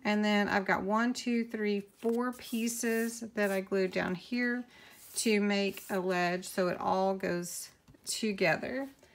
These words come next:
And you can see here that your chalk will rest right, oop, you're out of frame. Your chalk will rest right on it. Very nice.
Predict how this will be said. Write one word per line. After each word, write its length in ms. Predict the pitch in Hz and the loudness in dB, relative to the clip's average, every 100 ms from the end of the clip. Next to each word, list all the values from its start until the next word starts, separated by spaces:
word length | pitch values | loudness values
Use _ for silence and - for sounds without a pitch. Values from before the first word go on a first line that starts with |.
| - - | -20 -8
And 200 | 214 214 | -2 0
you 80 | 208 | -2
can 220 | 208 220 | -2 -4
see 360 | - - 262 294 | -4 -6 -4 -4
here 380 | 277 214 220 247 - - - - - - - _ - | -2 -2 -2 -4 -10 -16 -20 -20 -20 -20 -20 _ -2
that 360 | 202 196 - | 0 0 -2
your 220 | 190 190 190 | 0 2 2
chalk 760 | - 226 214 202 - - - | 4 6 6 2 -2 -12 -4
will 180 | 202 190 | 2 2
rest 460 | 190 185 190 - 226 | 4 2 2 -4 -4
right, 340 | 220 233 - - _ 214 | 0 0 -2 -10 _ -6
oop, 160 | 240 - - - - - - | -6 -8 -20 -20 -20 -16 -8
you're 140 | - | -4
out 180 | 69 - | -4 -4
of 80 | - | -6
frame. 320 | - - 208 - - - - | -6 -6 -6 -8 -20 -20 -4
Your 140 | 202 | 0
chalk 400 | 196 - 208 214 | 0 2 2 4
will 140 | 196 185 | 2 2
rest 440 | 190 190 190 - | 4 4 2 -4
right 480 | 202 190 185 202 - - | -4 0 2 0 -4 -4
on 220 | - 170 | 0 0
it. 140 | - - - - - - - - - _ - | 0 -8 -6 -6 -6 -14 -12 -12 -14 _ -10
Very 340 | 180 180 196 196 | -4 2 4 4
nice. 280 | 170 160 | 0 -2